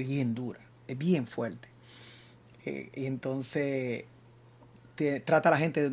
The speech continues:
y, y habla, to-, todo es un show, todo es un problema. José Enrique sabe exactamente de quién estamos hablando. Todo es un problema, todo es una cosa.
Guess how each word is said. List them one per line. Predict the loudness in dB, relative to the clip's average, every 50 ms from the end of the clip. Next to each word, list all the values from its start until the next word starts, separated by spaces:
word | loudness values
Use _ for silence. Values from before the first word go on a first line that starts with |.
| -2 -4
y, | -6 -8 -6 -4
y | 0 4
habla, | 6 6 6 6 4
to-, | 4 2 2
todo | 0 -4 -2 2 4 6 6
es | 6
un | 4 4
show, | 6 6 8 8 6
todo | 6 6 6 6
es | 6
un | 6
problema. | 4 4 6 8 8 8 6 6
José | 2 2 0
Enrique | 0 2 2 4 4
sabe | 4 4 4 4
exactamente | 2 0 -2 -2 -2 -2 -2 -2 -2
de | -2
quién | -4 -4
estamos | -4 -4 -4 -4
hablando. | -6 -8 -10 -12 -14 -10 -6 -6 0 4
Todo | 6 6
es | 6 6
un | 4
problema, | 2 2 4 6 6 6 4 2 0 0
todo | 0 2 2
es | 4
una | 4 2 2
cosa. | 2 2 2 2 0 -4 -8